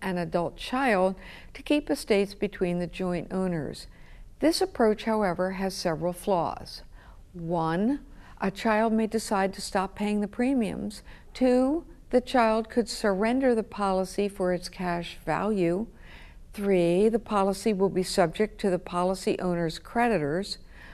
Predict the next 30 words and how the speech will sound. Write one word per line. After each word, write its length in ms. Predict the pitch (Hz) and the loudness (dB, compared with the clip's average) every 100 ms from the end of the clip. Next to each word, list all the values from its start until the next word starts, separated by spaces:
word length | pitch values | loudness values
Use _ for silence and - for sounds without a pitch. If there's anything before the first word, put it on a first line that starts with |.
| - - | -20 -20
Four, 640 | - 240 233 208 208 233 - - - | -2 6 8 8 4 0 -8 -20 4
if 200 | 269 269 | 6 6
the 100 | 320 | 0
policy 600 | - 285 269 262 262 254 | -2 0 2 2 2 0
is 220 | - 208 226 | 2 2 4
owned 280 | 220 208 | 2 2
jointly 680 | 185 233 240 - 185 185 202 - - - | 2 2 4 2 2 0 -2 -8 -10 2
by 200 | 190 190 | 2 4
more 300 | 208 220 226 | 4 4 4
than 220 | 214 202 | 2 2
one 240 | 208 208 | 2 2
individual, 960 | 180 202 190 180 233 - 185 175 180 - - - - | 2 2 0 4 4 4 0 2 2 -2 -16 -8 0
the 100 | 240 | 0
joint 520 | 208 254 262 277 - - | 4 4 6 4 0 0
owners 580 | 262 269 226 185 185 202 | 4 6 4 2 0 0
will 140 | 208 | 0
have 240 | 202 196 | 2 -2
to 200 | - - | -2 -2
act 280 | 190 185 - - - - - | 0 -2 -4 -18 -20 -10 4
in 240 | 254 240 | 6 6
concert 920 | 233 - - 277 285 285 - 170 165 - | 2 -8 -2 2 2 2 4 4 4 0
to 180 | 196 196 | -2 -2
exercise 680 | 196 214 202 208 190 190 185 | -2 -2 -2 -2 0 0 -2
policy 640 | - 190 196 196 247 240 | -4 -2 -2 0 0 4
rights 440 | 185 165 160 - - - - - | 4 4 0 -6 -16 -18 -14 -2
and 160 | 247 | 2
may 160 | 247 277 | 4 4
not 240 | 277 269 | 4 2
always 360 | 262 254 247 240 | 2 2 2 0
agree. 560 | 214 240 254 180 - | -2 0 2 0 -4